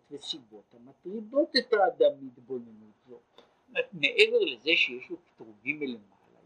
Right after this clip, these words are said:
יכול להיות שמשהו עוקץ אותו גם מלמטה. כן? וגם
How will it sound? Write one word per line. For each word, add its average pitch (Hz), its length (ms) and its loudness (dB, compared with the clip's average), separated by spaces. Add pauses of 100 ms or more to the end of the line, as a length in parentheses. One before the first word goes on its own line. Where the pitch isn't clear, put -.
(120)
יכול 151 180 -20
להיות 147 320 -16
שמשהו 139 520 -10
עוקץ - 460 -8
אותו 156 300 -16
גם 147 140 -18
מלמטה. 185 640 -12 (1080)
כן? - 260 -4 (360)
וגם 175 380 -2